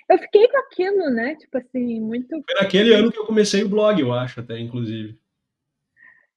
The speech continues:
Speaker 1: Eu acho, tu ainda tava na A D P?
Speaker 2: Tava, eu tava. Foi quando eu resolvi sair da A D P que eu comecei a escrever no blog, foi em dois mil e
Speaker 1: Que foi, que foi pra Floripa, né? Eu lembro que
Speaker 2: Exato.
Speaker 1: tu foste pra Floripa.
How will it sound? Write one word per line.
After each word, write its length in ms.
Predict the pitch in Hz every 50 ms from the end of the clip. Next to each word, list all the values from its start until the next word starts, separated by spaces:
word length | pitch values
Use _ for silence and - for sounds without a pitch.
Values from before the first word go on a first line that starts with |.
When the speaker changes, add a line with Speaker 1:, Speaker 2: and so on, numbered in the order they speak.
| _ _ _
Speaker 1:
Eu 140 | - 247 247
acho, 260 | 254 254 247 - 262 190 190 185 _ _ _ - 202 - _ _ _ _ _
tu 60 | - 240
ainda 220 | 220 202 196 185
tava 200 | 196 196 208 247
na 120 | 233 202
A 20 | 180
D 140 | 165 170 -
P? 420 | _ 254 302 285 196 175 151 - _ _ _ _ _ _ _ _ _
Speaker 2:
Tava, 260 | - 131 135 139 135
eu 80 | 135 120
tava. 180 | 123 123 123 120
Foi 140 | - 131
quando 200 | 127 139 139 139
eu 120 | 147 151 147
resolvi 380 | 127 156 147 156 143 131 165
sair 260 | - - 190 180 165 175
da 80 | 196
A 60 | 202
D 100 | 196 190
P 160 | 185 185 175 180
que 60 | 190
eu 60 | 180
comecei 300 | 175 180 175 165 - 175
a 20 |
escrever 300 | 165 - - 165 160 160
no 120 | 160 160 156
blog, 280 | 151 147 139 135 131
foi 260 | - - 113 113 113 113
em 80 | 113
dois 180 | 113 117 110 117
mil 100 | 117 117
e 60 | -
Speaker 1:
Que 60 | 120
foi, 300 | - 226 220 226 226 226 -
que 100 | - 202
foi 160 | - 233 220
pra 240 | - 247 226 220 226
Floripa, 480 | - 233 233 240 240 240 - 208 180
né? 360 | 185 196 220 247 226 190 180
Eu 60 | 180 180
lembro 260 | 196 202 208 226 220
que 120 | - 240
Speaker 2:
Exato. 200 | 220 - - -
Speaker 1:
tu 60 | -
foste 220 | - 220 196 - -
pra 120 | - 202 196
Floripa. 300 | - 214 202 196 190